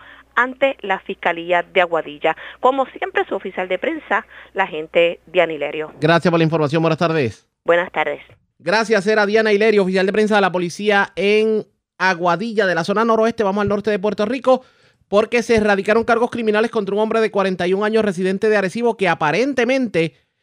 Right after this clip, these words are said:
Speaker 2: en Atillo, utilizando una picota y una pistola neumática, le causó daños a la puerta de la residencia de su pareja consensual. También la agredió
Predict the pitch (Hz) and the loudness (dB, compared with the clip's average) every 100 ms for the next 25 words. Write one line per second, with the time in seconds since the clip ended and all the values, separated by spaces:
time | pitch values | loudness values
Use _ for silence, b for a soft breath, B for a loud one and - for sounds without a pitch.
0 | _ 196 202 196 175 135 254 233 185 180 | _ -2 0 2 0 -2 -4 -2 0 0
1 | 170 175 156 185 202 240 254 254 247 233 | 0 -4 -2 -2 0 0 0 0 -2 -6
2 | 180 233 233 196 185 190 214 208 226 220 | -2 0 0 0 0 -2 -4 -4 0 0
3 | 220 214 233 254 247 196 175 165 143 135 | 2 2 2 0 -2 -2 -2 0 -2 -2
4 | 196 202 220 208 175 151 175 196 185 156 | -2 0 0 -2 -2 -4 -4 -4 -2 -2
5 | 151 139 147 170 185 190 165 - 147 131 | -4 -6 -4 -4 -2 -2 -2 -4 -6 -6
6 | b b b 139 147 180 190 185 202 190 | b b b -2 0 -2 -2 -4 -2 -2
7 | 240 208 143 156 175 185 208 220 214 170 | -2 -2 -4 -2 -2 0 0 0 -2 -2
8 | 190 | -2